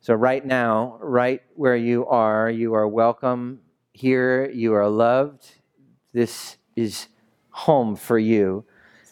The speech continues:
And this church isn't a perfect place. We all messed that up when we walked in the door.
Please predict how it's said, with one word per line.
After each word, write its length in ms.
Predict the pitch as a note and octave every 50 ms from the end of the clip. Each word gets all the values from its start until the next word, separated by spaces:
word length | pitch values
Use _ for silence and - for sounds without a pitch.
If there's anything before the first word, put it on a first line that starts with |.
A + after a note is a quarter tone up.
| _ _ _ _
And 500 | - B2 B2 A#2+ A2+ A2+ A2+ A2 A#2+ A#2+
this 520 | A#2+ C3 - - - - - - - - _ _ _ _
church 500 | - - D#3+ D#3 C#3+ - - - - - - _ _ _ _ _ _ _ _ _ _ _ _ _ _ _ -
isn't 260 | - C#3+ C3 D#3 F3+
a 80 | D3+ C#3+
perfect 400 | - D#3+ D#3+ D#3 - D#3+ - -
place. 540 | - D3 C#3 D#3 G3 F#3+ - - - - _ _ _ _ _ _ _ _ _ _ _ _ _ _ _ _ _ _
We 160 | - C3+ C#3
all 120 | C#3+ C#3+ C#3+
messed 340 | D3 D3 C#3+ C#3+ - - -
that 120 | C#3 C3
up 240 | C#3 C#3 D#3+ D#3 -
when 140 | C3+ C3+ C3+
we 100 | C3+ C3+
walked 320 | C3 C3+ C#3 C3+ - -
in 80 | D3 C#3
the 80 | C#3
door. 460 | B2+ C3+ C3 B2+ C3 D3+ F#3 F#3 -